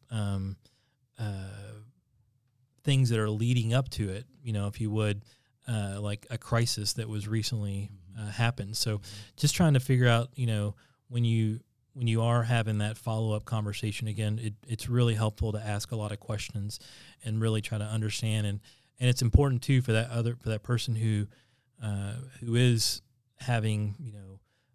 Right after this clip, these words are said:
Speaker 1: uh, challenges or stress or depression or hopelessness to be honest as well. But it's, it's just really, it's really critical that we ask a lot of questions. And, you know, I, I know I've heard people say it before,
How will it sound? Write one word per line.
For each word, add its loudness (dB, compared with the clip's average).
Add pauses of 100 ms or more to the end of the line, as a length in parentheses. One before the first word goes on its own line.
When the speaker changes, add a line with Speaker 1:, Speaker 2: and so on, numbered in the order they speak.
(140)
Speaker 1:
uh, -8
challenges 2
or -8
stress -4
or -10
depression -4
or -6 (340)
hopelessness -2
to -10
be -4
honest -2
as -12
well. -6 (400)
But -4
it's, -8
it's -2
just -4
really, 0
it's -6
really 6
critical 0
that -2
we -2
ask 0
a -2
lot -2
of -8
questions. -4
And, -6 (420)
you 0
know, 4
I, 2 (240)
I -2
know 4
I've -2
heard 0
people -4
say -2
it -4
before, 0